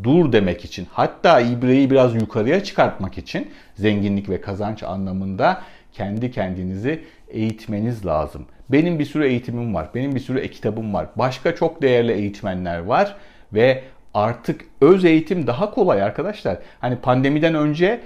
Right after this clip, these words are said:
bu işler çok yaygın değildi. E-kitap olsun, online eğitim olsun. Pandemiyle beraber her şey değişti. Eğitim değişti, iletişim değişti, eğlence değişti,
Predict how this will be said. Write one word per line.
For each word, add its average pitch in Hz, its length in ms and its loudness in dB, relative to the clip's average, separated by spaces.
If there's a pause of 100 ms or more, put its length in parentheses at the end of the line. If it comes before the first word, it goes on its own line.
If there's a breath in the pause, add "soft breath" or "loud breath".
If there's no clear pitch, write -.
(120)
bu 131 140 4
işler 143 260 0
çok 156 200 -4
yaygın 143 420 -2
değildi. 190 420 -4
E-kitap 113 380 -4
olsun, 113 260 -4
online 107 460 -2
eğitim 104 280 -8
olsun. 104 240 -6
Pandemiyle 120 600 -2
beraber 107 480 0 (200 loud breath)
her 226 280 0
şey 214 300 -2
değişti. 101 520 -2
Eğitim 107 440 -4
değişti, 135 420 0
iletişim 143 680 -4
değişti, 151 380 -2
eğlence 170 640 -2
değişti, 170 520 -2